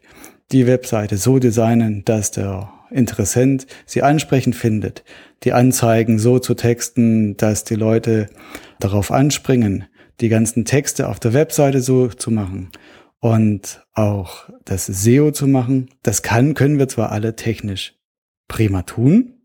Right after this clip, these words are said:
keine Frage, denn wir sind es ja gewöhnt, uns in neue Dinge, gerade in der I T sind wir es gewöhnt, in neue Dinge uns einzuarbeiten und dann irgendwie das ganze Ding zum Laufen zu bekommen.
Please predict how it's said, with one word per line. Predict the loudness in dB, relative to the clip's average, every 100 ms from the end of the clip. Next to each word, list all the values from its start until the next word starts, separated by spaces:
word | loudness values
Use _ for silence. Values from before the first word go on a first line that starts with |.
| _
keine | -6 -4 -4
Frage, | -2 0 2 2 0 -6 -20 -20 _
denn | 2 2 2 -2 -2
wir | 2
sind | 2 2
es | 0
ja | 0
gewöhnt, | 0 2 4 4 2
uns | 0 -2 0
in | 0
neue | 2 2 4
Dinge, | 2 2 0 0
gerade | 2 2 0
in | -4
der | -6
I | -6
T | -2 -2 -4 -10 -20 -10
sind | 2 4
wir | 4
es | 2
gewöhnt, | 2 4 2
in | 0
neue | 2 2
Dinge | 2 0 0
uns | -4 -2
einzuarbeiten | 0 0 2 2 2 4 2 2 0 0
und | -2 0
dann | 0 0
irgendwie | -2 -2 -2
das | -4
ganze | -4 -2 -2
Ding | -4 -4 -8
zum | -2 2
Laufen | 4 2 2
zu | 2
bekommen. | 0 0 -2 -2 -6